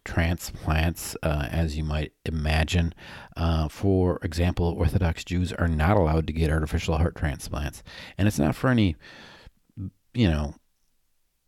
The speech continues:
strange religious, uh, ideals. Uh, my understanding is that just because the success rates are too low. So the, the rabbi says, "No, you can't get a heart transplant, artificial heart transplant.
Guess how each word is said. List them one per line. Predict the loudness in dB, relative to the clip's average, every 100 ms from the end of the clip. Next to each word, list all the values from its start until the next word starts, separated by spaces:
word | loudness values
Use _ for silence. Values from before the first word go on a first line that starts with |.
| -10
strange | 0 4 4 4 -2 -10 -16 -4
religious, | 2 4 4 2 0 -2 -6 -8
uh, | -4 0 0 0 -2 -2
ideals. | -2 0 2 4 2 0 -6
Uh, | -4 -4 -2 -4
my | -2 -2
understanding | -2 -2 0 0
is |
that | 0 -2
just | -2
because | 0 2 2
the |
success | 0 -2 2 4 4
rates | 4 -2 -4
are |
too | -6 -4
low. | -2 -2
So | 0
the, | 0 0
the | -4 -4
rabbi | -2 -2 0 -2
says, | -2 -2 -4 -6 -16 -20 -20 _ -6
"No, | 0 2 0 -4 -10
you | -10
can't | -2 0 2
get | 0
a |
heart | 2 0 -2
transplant, | -4 -6 -6 -6 -6 -6 -10 -14 -2
artificial | 0 2 -2 -2
heart | -6 -6
transplant. | -6 -8 -8 -8 -8